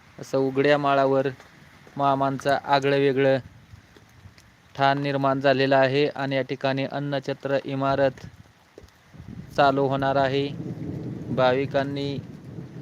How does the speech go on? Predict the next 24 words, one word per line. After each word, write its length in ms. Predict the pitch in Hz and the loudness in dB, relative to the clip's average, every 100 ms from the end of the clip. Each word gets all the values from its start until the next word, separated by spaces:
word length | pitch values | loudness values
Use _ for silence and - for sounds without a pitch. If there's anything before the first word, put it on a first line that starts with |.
| - - | -16 -4
या 140 | 131 | 0
ठिकाणी 640 | 135 143 131 139 139 139 139 | 0 -2 -2 -2 -2 -2 -4
भेट 480 | 131 127 135 139 127 | -2 4 4 4 4
द्या. 300 | 143 139 147 - - - - - - - - - - - - | 6 6 2 -10 -12 -12 -10 -10 -10 -12 -12 -12 -10 -10 -4
फुल 140 | 139 139 | -2 0
ना 180 | 139 | 0
फुलाची 440 | 131 143 135 127 143 | 0 0 0 0 -2
पाकळी 560 | 139 135 - 143 143 127 - - | 0 0 0 -2 -2 -6 -12 -8
मंदिराला 720 | 131 135 131 139 135 135 139 | -4 -4 -2 0 0 2 0
सहकार्य 600 | - 139 123 143 139 143 | 2 0 2 2 2 2
करा, 340 | 139 139 139 139 - | 0 2 2 0 -2
PhonePe 400 | 139 135 - 143 | -2 -2 -2 -2
करा, 340 | 143 139 139 | 2 2 4
Google 420 | 135 135 127 135 127 147 | 2 -2 -2 -2 -2 -4
Pay 100 | 143 | 0
करा, 380 | 147 139 139 135 - - - - - - - | 0 2 0 -2 -12 -20 -20 -18 -16 -16 -6
यथाशक्ती 880 | 131 - - 139 135 143 - - 143 | -6 -6 -2 0 0 -2 -8 -6 -6
दान 420 | 120 139 156 160 | 2 6 6 4
करा. 380 | 143 143 143 139 127 - - - - - | 0 4 4 2 -2 -20 -20 -20 -20 -2
आपल्या 340 | 127 - 139 139 | -2 0 2 2
इच्छेचा 500 | 135 - 147 139 139 | 0 -4 -6 -2 -2
प्रश्न 400 | 135 135 - 139 | -2 -8 -6 -6
असणार 400 | 135 - 139 | -6 -8 -6
आहे. 140 | 139 | -4